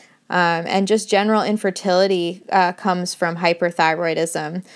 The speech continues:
So you can see that the reproductive system and the adrenals are,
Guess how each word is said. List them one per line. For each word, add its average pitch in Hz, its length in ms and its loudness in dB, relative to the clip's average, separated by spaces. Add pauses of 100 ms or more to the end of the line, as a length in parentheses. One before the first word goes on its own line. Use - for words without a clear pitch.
(160)
So - 160 2
you 214 140 2
can 220 160 0
see 285 400 -2
that 202 440 2
the 180 640 0 (120)
reproductive 190 580 0
system 196 720 0 (440)
and 180 480 0
the 175 380 0
adrenals 190 960 0
are, 175 600 2